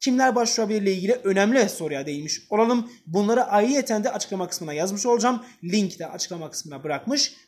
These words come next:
olacağım arkadaşlar, merak etmeyin. Şimdi ilk olarak Türk vatandaşı olmanız gerekiyor. Daha sonra kamu haklarından mahrum bulmamanız gerekiyor. Sonraki süreçte Türk Ceza Kanunu'na uygun niteliği taşımış olmanız gerekiyor. Daha sonraki süreçte erkek adaylar için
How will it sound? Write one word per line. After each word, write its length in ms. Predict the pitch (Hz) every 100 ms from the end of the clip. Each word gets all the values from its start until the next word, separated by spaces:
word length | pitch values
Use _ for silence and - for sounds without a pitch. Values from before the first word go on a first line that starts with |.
| _
olacağım 380 | 220 214 214 190
arkadaşlar, 460 | 175 165 156 - 160
merak 320 | 160 170 170
etmeyin. 320 | 160 143 - - - -
Şimdi 220 | - 277
ilk 300 | 233 294 311
olarak 360 | 262 247 277 -
Türk 180 | 302 262
vatandaşı 400 | 240 233 220 240
olmanız 280 | 214 254
gerekiyor. 360 | 254 269 - 208 - - -
Daha 180 | 185 208
sonra 300 | 220 233 233
kamu 280 | - 269 233
haklarından 440 | 240 247 247 254
mahrum 420 | 254 247 240 254
bulmamanız 520 | 214 247 269 214 185 151
gerekiyor. 380 | 143 131 123 - _ _ _
Sonraki 400 | - 196 214 214
süreçte 460 | - 226 220 247 240 240 - _
Türk 200 | - 285
Ceza 300 | 285 226 233
Kanunu'na 360 | 233 233 220 220
uygun 320 | 202 190 214
niteliği 280 | 220 214 190
taşımış 360 | 185 175 170 175
olmanız 360 | 170 165 156
gerekiyor. 420 | 165 160 - 202 226 - _ _ _ -
Daha 180 | 170 208
sonraki 260 | 226 220
süreçte 480 | 208 220 214 240 233 - _ _
erkek 320 | 202 202 226 233
adaylar 280 | 220 208
için 200 | 202 208